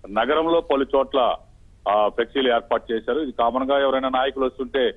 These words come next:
ఫ్లెక్సీలు ఏర్పాటు చేయడం, రెండు మూడు రోజుల తర్వాత వాటిని తొలగించడం జరుగుతూ ఉంది. అయితే అకస్మాత్తుగా ఇంకా ఆయన పర్యటన పూర్తి కాలేదు. సాయంత్రం ఇవాళ ఆయన, ఆ, నెల్లూరుకు రానున్నారు. అలాగే బీజేపీ నేతలు కార్యకర్తలతో సమీక్షా సమావేశంలో కూడా పాల్గొనున్నారు. ఆ కార్యక్రమం పూర్తి కాకముందే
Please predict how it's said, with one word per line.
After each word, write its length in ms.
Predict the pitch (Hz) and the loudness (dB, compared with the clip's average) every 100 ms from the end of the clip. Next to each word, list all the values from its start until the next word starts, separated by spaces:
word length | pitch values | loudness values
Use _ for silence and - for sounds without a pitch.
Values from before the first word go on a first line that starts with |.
| - - - | -8 -20 -6
ఫ్లెక్సీలు 380 | 117 - 135 127 | -6 -2 0 0
ఏర్పాటు 360 | 123 127 123 | 0 -2 -2
చేయడం, 300 | 123 117 127 | -2 -2 -2
రెండు 160 | 120 120 | -2 -4
మూడు 160 | 120 117 | -4 -2
రోజుల 220 | 120 123 | -2 -2
తర్వాత 280 | 120 120 117 | 0 0 0
వాటిని 240 | 117 110 | -2 -2
తొలగించడం 440 | 117 117 117 110 110 | -4 -2 -4 -6 -4
జరుగుతూ 340 | 110 113 117 | -2 -2 -6
ఉంది. 220 | 113 127 | -6 0
అయితే 340 | 131 123 143 127 - - - - - | 0 0 -2 -2 -8 -20 -20 -14 -6
అకస్మాత్తుగా 560 | 104 156 - 170 147 123 | -4 -4 -2 -2 0 -4
ఇంకా 180 | 127 | 0
ఆయన 120 | 139 127 | 0 0
పర్యటన 340 | 131 147 160 | 0 0 -4
పూర్తి 300 | 143 151 156 | -6 -6 -2
కాలేదు. 260 | 135 117 104 | 0 0 2
సాయంత్రం 420 | 113 131 131 131 | 0 0 -2 -4
ఇవాళ 260 | 127 127 123 113 - - - 101 | 0 2 2 0 -2 -16 -6 0
ఆయన, 220 | 113 113 | 0 2
ఆ, 320 | 110 95 101 | 0 0 -4
నెల్లూరుకు 340 | 110 123 120 | -4 -4 0
రానున్నారు. 420 | 117 117 117 117 147 | 0 0 0 0 2
అలాగే 480 | 127 120 120 113 - - - - | 2 0 0 -4 -4 -16 -20 -8
బీజేపీ 360 | 123 135 135 131 | -4 -2 -2 -2
నేతలు 320 | 123 127 127 | -2 -2 -2
కార్యకర్తలతో 680 | 123 120 123 120 117 117 110 | -2 -2 -2 -4 -4 -4 -4
సమీక్షా 440 | 117 151 - 175 | -2 -4 -2 -2
సమావేశంలో 580 | 151 143 139 131 123 117 | 0 0 0 0 -2 -4
కూడా 160 | 113 | -2
పాల్గొనున్నారు. 680 | 107 110 113 110 101 92 87 - - - - - - | 0 0 0 -4 -6 -8 -10 -12 -20 -20 -20 -14 -2
ఆ 80 | 107 | -2
కార్యక్రమం 540 | - 123 147 156 143 123 | 2 0 0 0 0 0
పూర్తి 200 | 208 202 | -4 0
కాకముందే 680 | 214 196 170 165 156 143 | 0 0 -2 -2 2 2